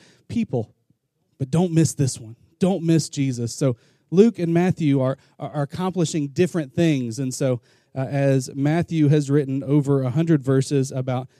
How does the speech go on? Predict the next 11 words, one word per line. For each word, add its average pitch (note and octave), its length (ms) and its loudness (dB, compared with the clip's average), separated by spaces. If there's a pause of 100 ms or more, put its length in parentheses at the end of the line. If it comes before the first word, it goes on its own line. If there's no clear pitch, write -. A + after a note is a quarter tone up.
(180)
this C#3+ 260 2
sermon C#3 420 -2
that C3 140 -4
Jesus B2 400 -6
gave, A#2+ 360 -4
and A#2 200 -8 (360)
Luke C#3 220 0
has B2 160 -4
written, C3 200 -4
like, A2+ 280 -6
thirty. B2+ 480 -2